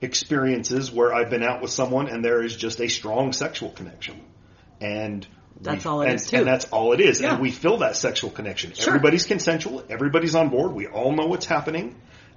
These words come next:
Speaker 1: And then when that's over, think, "All right, well, that was a lot of fun. Thanks for that," you know, and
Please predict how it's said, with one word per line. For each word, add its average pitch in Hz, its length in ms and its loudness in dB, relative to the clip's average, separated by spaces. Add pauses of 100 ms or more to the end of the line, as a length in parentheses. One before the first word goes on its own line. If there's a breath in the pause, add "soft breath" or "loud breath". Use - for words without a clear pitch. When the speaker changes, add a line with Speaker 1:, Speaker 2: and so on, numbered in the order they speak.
Speaker 1:
And 120 180 -4
then 120 240 -2
when 117 180 -2
that's 123 220 0
over, 151 400 0 (340 loud breath)
think, - 140 -14
"All 107 40 -4
right, 269 300 0 (100)
well, 160 300 -4
that 104 160 -6
was 127 120 -2
a 139 40 0
lot 151 200 4
of - 80 -4
fun. 240 260 -4
Thanks 202 220 -6
for 151 120 0
that," - 260 -6
you 120 80 -10
know, 113 240 -4
and 131 400 0